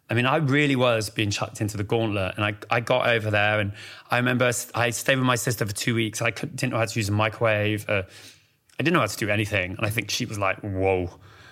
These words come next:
he's gonna last, you know, a week." And I, and,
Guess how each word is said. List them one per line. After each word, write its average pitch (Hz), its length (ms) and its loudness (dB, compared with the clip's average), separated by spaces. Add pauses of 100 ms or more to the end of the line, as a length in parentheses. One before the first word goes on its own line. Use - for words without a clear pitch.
(120)
he's 104 220 -4
gonna 90 220 -2
last, 87 380 -4 (180)
you 92 120 -4
know, 87 160 -8
a 92 40 -2
week." 101 420 -2 (360)
And 127 100 2
I, 131 60 2
and, 143 240 0